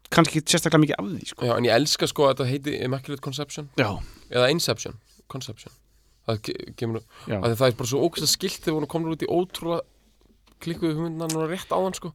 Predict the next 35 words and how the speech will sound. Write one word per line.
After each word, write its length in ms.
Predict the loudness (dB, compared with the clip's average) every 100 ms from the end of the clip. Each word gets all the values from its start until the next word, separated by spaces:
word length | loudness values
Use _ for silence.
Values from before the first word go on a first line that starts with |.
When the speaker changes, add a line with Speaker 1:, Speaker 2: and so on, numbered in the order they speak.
| 0
Speaker 1:
Herru, 180 | 4 6
Speaker 2:
Við 80 | 6
erum 80 | 4
strax 400 | 4 4 4 0
komnir 400 | 2 2 8 8
út 160 | 10
í 80 | 8
eitthvað 160 | 4 8
svona. 220 | 10 12
Speaker 1:
það 80 | 12
er 80 |
samt 180 | 8 6
líka 140 | 6 6
aftur 240 | 6 2
hérna, 160 | 2 2
sko, 180 | 4 4
þetta 260 | 4 0 0 -2
teng-, 260 | 0 2 0
sko, 240 | -2 -2 -2 -2
það 180 | 2 2
er, 400 | 0 _ _ -18
uh, 400 | -16 -12 -12 -4
Madonna 400 | -2 2 2 4
gátt 340 | 4 2 -4 -20 _ _ _ _ _ _ _ 0
uh, 380 | 2 2 0 -4 -12 -14
svona 260 | -6 -2 2
tvöfalda 400 | 2 4 2 2
safnplötu 480 | 2 0 -2 -8 -8 -6
Speaker 2:
Mhm. 240 | -4 -4
Speaker 1:
sem 160 | -4 -4
að, 260 | -4 -8 -6
sem 140 | -2
ég 120 | 0
á 40 | 0
heima, 180 | -2